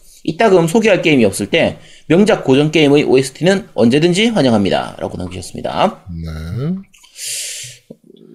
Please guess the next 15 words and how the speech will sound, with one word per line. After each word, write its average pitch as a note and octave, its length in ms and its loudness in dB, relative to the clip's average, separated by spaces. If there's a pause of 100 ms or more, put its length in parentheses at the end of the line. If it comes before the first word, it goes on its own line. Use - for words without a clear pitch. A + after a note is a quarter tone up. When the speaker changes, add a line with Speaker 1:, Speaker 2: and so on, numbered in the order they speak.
(140)
Speaker 1:
예전에 G3 420 0
엔딩을 A3+ 260 2
많이 A#2 160 0
못 G2+ 140 -4
봤나? G2 160 -4
근데 G2+ 140 -2
세이브 E4+ 280 2
파일은 G#3 220 4
참 E3 120 0
잘 A#2+ 140 0
날아갔던 A#2+ 600 2
것 G2 80 2
같긴 F2+ 440 -2
해요. - 280 -6 (840)
근데 C#3 300 0